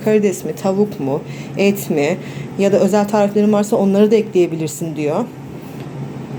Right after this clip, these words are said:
Bu, bu şekilde on beş dakika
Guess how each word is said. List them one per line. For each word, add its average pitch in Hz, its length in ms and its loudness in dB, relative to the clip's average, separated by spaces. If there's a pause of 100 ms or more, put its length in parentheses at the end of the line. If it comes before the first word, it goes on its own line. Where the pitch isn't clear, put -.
(3000)
Bu, 320 120 4
bu 311 100 0
şekilde 202 480 2
on 269 280 4
beş 185 240 0
dakika 185 540 0